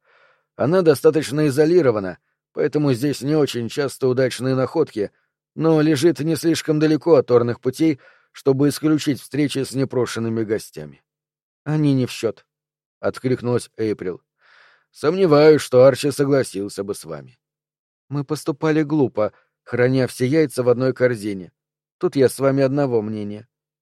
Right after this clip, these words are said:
Но ведь мы уже разобрались с этим. Если нечто похожее случится снова,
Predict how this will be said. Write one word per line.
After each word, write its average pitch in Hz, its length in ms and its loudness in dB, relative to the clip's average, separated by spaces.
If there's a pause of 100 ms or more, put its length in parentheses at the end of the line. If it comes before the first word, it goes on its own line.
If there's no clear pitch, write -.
(200)
Но 131 220 0
ведь 127 240 -2
мы 127 180 0
уже 123 220 -2
разобрались 139 600 0
с - 80 -12
этим. 107 300 -8 (540)
Если 127 400 -2
нечто 131 400 -2
похожее 127 480 0
случится 127 540 -2
снова, 127 400 -2